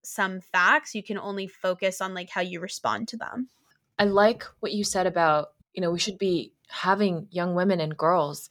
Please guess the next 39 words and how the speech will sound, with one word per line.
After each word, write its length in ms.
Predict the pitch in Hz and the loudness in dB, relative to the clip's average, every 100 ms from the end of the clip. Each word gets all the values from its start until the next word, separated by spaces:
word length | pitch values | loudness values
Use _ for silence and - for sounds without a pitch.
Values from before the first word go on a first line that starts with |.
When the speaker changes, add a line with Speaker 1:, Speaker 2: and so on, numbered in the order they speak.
| - | -20
Speaker 2:
see 260 | - - 214 | -14 -2 0
gynecologists 720 | 190 170 170 190 196 196 - | 2 0 0 -2 -4 -4 -6
as 120 | 160 | -6
soon 180 | - 170 | -4 -2
as 140 | 180 156 | -2 -2
they 100 | 139 | -4
get 220 | 160 - | -4 -6
their 100 | 120 | -8
periods, 540 | - 165 147 - - | -4 -2 -2 -6 -10
and 100 | - | -4
that 140 | 170 180 | 0 0
makes 160 | 185 | -2
so 220 | - 233 214 | 0 4 6
Speaker 1:
Uh-huh. 80 | |
Speaker 2:
much 180 | 202 185 | 4 4
sense. 320 | - 185 - - - _ | 0 0 -2 -8 -18 _
What 180 | 202 233 | 0 0
are 80 | |
some 260 | 311 - 226 | -4 -2 0
other 300 | - 170 202 | 0 0 0
messages 680 | 180 147 - 190 220 254 - - - - | 0 -4 -4 -2 0 -2 -4 -12 -20 -2
that 160 | 220 - | -2 0
you 60 | |
wanna 180 | 202 196 | 2 2
advocate 460 | 156 175 202 226 214 | 2 0 -2 -4 -4
for 220 | - 240 | 0 2
as 140 | 214 | 2
far 220 | - 202 196 | 2 4 6
as 380 | 185 185 - - | 8 6 0 -12
mental 260 | 156 147 180 | -12 -10 -8
health, 520 | - 330 262 170 - - | 2 6 6 4 -6 -12
chronic 300 | 202 226 226 | -10 -6 4
illness, 560 | 302 302 247 185 - - - 196 - | 4 6 4 4 0 -8 -20 -10 4
body 300 | 247 269 247 | 4 6 4
image? 360 | 208 185 180 202 | 6 4 2 2
What 140 | 220 | 4
are 60 | 254 | 4
some 180 | 262 | 4
other, 320 | 208 202 202 | 2 6 6